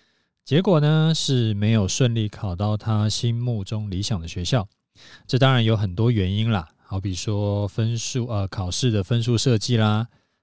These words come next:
还有像他考前的两三天突然吃坏肚子，有发烧，然后还以为T M D的确诊了，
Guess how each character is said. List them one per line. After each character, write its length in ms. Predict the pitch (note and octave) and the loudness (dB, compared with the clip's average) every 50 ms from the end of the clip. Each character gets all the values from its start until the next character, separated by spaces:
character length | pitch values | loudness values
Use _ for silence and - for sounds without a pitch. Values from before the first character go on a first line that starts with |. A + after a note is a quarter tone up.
| _ | _
还 120 | _ - G2 | _ -10 -10
有 80 | F#2+ | -8
像 160 | F#2 - A2+ | -6 -4 -4
他 220 | G#2 G#2+ A2 A2 A2+ | -2 0 0 0 0
考 240 | - - G2+ F#2 F#2 | 0 -2 -2 -2 -2
前 320 | - - A2+ G2+ G2 G#2+ | -4 -2 -2 -2 -2 -2
的 160 | G#2+ A2+ G#2 | -2 0 0
两 180 | G2 G2 F2+ F2 | 0 -2 -4 -4
三 240 | F2+ - A#2 A#2 A2+ | -4 -4 -4 -2 -2
天 220 | A#2 A#2 A#2 A2+ | -2 -2 -2 -2
突 100 | - B2 | -2 -2
然 160 | A2+ G2+ G2 | -2 -2 -2
吃 220 | F#2+ - - - G#2+ | -2 -4 -2 -2 -2
坏 220 | G2 A#2+ A2 G2 | 0 0 0 0
肚 200 | - - A#2 G2 | 0 -2 -2 -2
子， 200 | F2+ - - F2+ | -4 -6 -8 -8
有 120 | F2 E2 | -8 -8
发 240 | E2 - - A2 G#2 | -8 -6 -4 -2 -2
烧， 360 | A2 - - G#2+ G2+ G2+ G#2 A#2 - _ _ _ _ _ _ _ _ _ - | 0 0 0 0 0 0 -2 -4 -8 _ _ _ _ _ _ _ _ _ -10
然 100 | F2 F2+ | -8 -6
后 80 | G2 | -4
还 160 | F2 F#2 G#2 | -2 0 2
以 100 | A2+ A2+ | 2 2
为 200 | G#2+ G2 F#2+ G2 | 2 2 0 -2
T 260 | G2+ - - A#2 A#2 A2 | -4 -4 0 0 2 2
M 140 | G#2 F#2+ | 2 0
D 240 | F#2+ F2+ A2 G#2 G#2+ | -2 -4 -2 -2 0
的 200 | G#2 G2+ F#2+ F2+ - - - - - - | 0 0 -2 -4 -6 -10 -16 -20 -20 -12
确 320 | - - - - C3 G#2+ F#2+ | -10 -2 2 4 4 4 4
诊 300 | - - F2+ D#2+ D#2+ E2+ | 2 -2 -6 -6 -8 -12
了， 100 | E2+ | -14